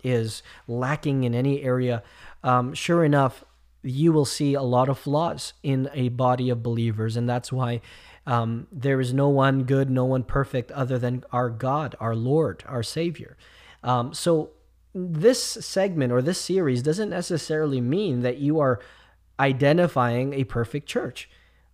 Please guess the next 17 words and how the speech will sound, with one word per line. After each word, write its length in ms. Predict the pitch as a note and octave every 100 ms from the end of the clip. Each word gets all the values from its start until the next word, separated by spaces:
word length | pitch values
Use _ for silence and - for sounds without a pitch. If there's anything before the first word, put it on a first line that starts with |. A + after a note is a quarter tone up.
| -
Although 300 | C#3 D#3+ G3
you'll 240 | F#3+ F3+
never 420 | D#3+ D3 F#3+ C4 A#3+
find 400 | - A#2 A2+ A#2
that 240 | A#2+ -
perfect 420 | - B2+ B2+ A2
church, 320 | - B2 C3
not 220 | C#3 C#3+ F#3+
until 320 | D#3 E3+ D3
the 120 | B2
second 400 | - D#3 D3+ A#2+
coming 360 | D3+ D#3 B2+ A#2+
where 80 |
Christ 440 | A2+ - D3+ C#3+ D3
glorifies 640 | C#3 C3 D3 - C#3 C3
his 160 | B2+ -
church, 540 | - G3 B2+ B2+ -